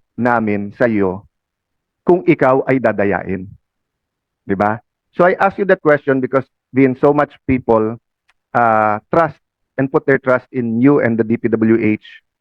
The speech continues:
and in your mission. So if you don't know how to rig, rig the biddings or how it's done, I'm not asking you to rig the bidding. Very, very clear yan, ha? Hindi ko sinasabing i-manipulate, i-rig, dayain, kurakutin,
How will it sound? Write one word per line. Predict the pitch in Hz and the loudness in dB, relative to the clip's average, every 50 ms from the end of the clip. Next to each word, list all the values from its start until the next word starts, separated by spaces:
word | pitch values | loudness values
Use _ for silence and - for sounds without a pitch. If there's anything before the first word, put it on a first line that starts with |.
| _ _ - | _ _ -2
and | 139 151 | -2 0
in | 156 147 143 | 0 2 2
your | 139 135 127 | 2 2 2
mission. | 117 107 95 - - 98 98 98 92 90 92 - _ _ _ _ _ _ _ _ _ _ _ _ - 170 | 0 -2 -2 -2 -2 -2 -2 -2 -6 -12 -20 -20 _ _ _ _ _ _ _ _ _ _ _ _ 0 2
So | 165 151 139 135 127 - - _ _ _ - | 4 4 4 4 2 0 -4 _ _ _ 0
if | 185 185 - - _ _ _ _ _ _ _ _ _ _ _ 135 | 0 0 -2 -6 _ _ _ _ _ _ _ _ _ _ _ 4
you | 160 190 | 4 4
don't | 180 196 190 196 - 175 | 6 4 2 2 2 2
know | 170 175 175 | 2 2 2
how | 156 160 156 156 - - | 2 0 -2 -2 -2 -2
to | 147 143 143 131 | -2 0 0 0
rig, | 135 147 143 135 - _ _ _ _ _ | 0 0 0 -2 -8 _ _ _ _ _
rig | 120 143 156 147 127 | 0 0 0 0 0
the | 135 | 0
biddings | 135 156 180 170 135 120 135 143 147 - - | 2 2 2 2 2 0 -2 -2 -6 -4 -2
or | 107 107 107 107 123 | -2 0 -2 -2 -2
how | 127 127 127 127 | -2 -2 -2 -2
it's | 143 - - | -4 -4 -2
done, | 147 127 110 110 123 135 139 - _ _ _ _ _ _ _ _ | 0 0 0 -2 -6 -10 -12 -16 _ _ _ _ _ _ _ _
I'm | 131 156 170 | -2 0 0
not | 175 - - | 0 0 0
asking | 151 151 - _ 151 143 147 | -2 -2 -2 _ -2 -2 -2
you | 143 | 0
to | 135 127 | 0 0
rig | 127 131 127 | 0 0 -2
the | 117 120 | -2 0
bidding. | 123 139 135 107 | 0 0 0 2
Very, | 98 113 120 120 | 2 0 2 2
very | 117 135 127 131 | 2 0 0 0
clear | 123 131 127 131 | 0 0 0 0
yan, | 135 143 113 104 | 0 -2 -4 -4
ha? | 101 104 113 - _ _ _ _ _ - | -4 -8 -10 -12 _ _ _ _ _ -6
Hindi | 107 117 127 143 139 | -2 0 0 2 2
ko | 151 | 2
sinasabing | 143 - 139 135 - 139 131 131 135 127 | 2 2 0 0 2 0 0 0 -2 -4
i-manipulate, | - 117 110 107 107 117 131 131 - 131 127 127 127 135 - _ | -4 -4 -2 -2 2 2 2 4 4 2 4 4 2 0 -2 _
i-rig, | 107 107 95 101 120 135 139 139 123 98 | -8 -6 -2 2 2 2 2 0 -2 -4
dayain, | 98 98 104 110 120 131 135 - 135 131 131 127 120 - | -2 0 0 2 0 0 0 0 -2 -2 -2 -4 -6 -8
kurakutin, | - 90 98 - - 127 135 - - 131 131 131 131 127 | -6 -6 -4 0 0 0 0 2 0 0 0 -2 -4 -8